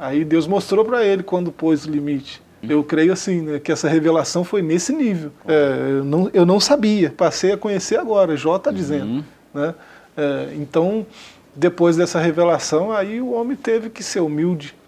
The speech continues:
Speaker 1: né, e reconhecer que, "Não, não sei de nada."
Speaker 2: É
Speaker 1: Não
Speaker 2: interessante
Speaker 1: sei de
Speaker 2: esse
Speaker 1: nada.
Speaker 2: negócio dessa revelação de Deus, né?
Speaker 1: É.
Speaker 2: Como você falou,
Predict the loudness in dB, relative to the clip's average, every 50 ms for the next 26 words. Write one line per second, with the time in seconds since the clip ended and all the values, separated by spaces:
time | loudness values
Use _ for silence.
0 | _ _ _ -10 -4 -2 0 2 2 2 2 0 0 0 0 2 2 0 0 2
1 | 0 0 0 0 -2 -2 -2 -2 -2 -4 -4 -2 -2 -2 -4 -4 -6 -6 -4 -4
2 | -4 -4 -4 -6 -6 -6 -4 -4 -6 -6 -6 -8 -12 -12 -16 _ _ _ _ -20
3 | -20 -16 _ -6 -2 0 2 4 4 4 2 0 0 0 0 0 0 0 0 0
4 | 2 2 2 2 0 -2 -2 -4 -2 -2 0 2 2 0 0 -4 -8 -10 -12 -10
5 | -8 -6 -4 -4 -2 -2 -2 -2 -2 -4 -6 -6 -6 -6 -6 -8 -10 -8 -6 -6
6 | -4 -6 -8 -8 -4 -2 -2 0 0 0 0 -2